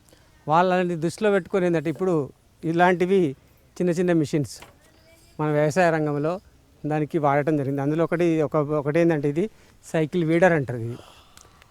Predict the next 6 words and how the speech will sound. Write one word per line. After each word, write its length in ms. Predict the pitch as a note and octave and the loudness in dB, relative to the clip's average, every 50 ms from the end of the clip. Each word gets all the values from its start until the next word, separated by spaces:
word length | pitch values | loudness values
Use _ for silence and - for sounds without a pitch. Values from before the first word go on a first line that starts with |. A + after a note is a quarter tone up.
| _ _ _ _ _ _ _ _ _ _ _ _ - F3 | _ _ _ _ _ _ _ _ _ _ _ _ -10 -6
దీని 280 | D#3 G3 A3 A#3 A3+ | 0 2 4 6 8
ఏంటంటే 420 | A#3 A#3+ A#3+ A3+ G#3+ G3 G#3+ F#3+ E3 | 8 8 8 6 4 6 4 4 6
ఇది 380 | D#3+ G3+ A3+ A#3 F3+ D3 A2 - - - - _ _ _ _ _ _ _ _ _ _ _ _ _ | 6 4 6 4 4 2 0 -4 -14 -20 -20 _ _ _ _ _ _ _ _ _ _ _ _ _
సైకిల్ 340 | - - E3 E3 D3+ F#3+ F3+ | -4 -2 0 0 0 2 2
వీడరు, 360 | F3+ F3 E3 D#3 D3 D#3+ G3+ - - - _ _ _ _ _ _ - - - - _ - | 2 4 4 2 2 0 -2 -4 -8 -18 _ _ _ _ _ _ -20 -20 -20 -18 _ -8
ఇది 420 | D#3 D#3 D#3+ F#3 F#3 F3 D3 C#3 | -6 0 2 4 4 4 4 0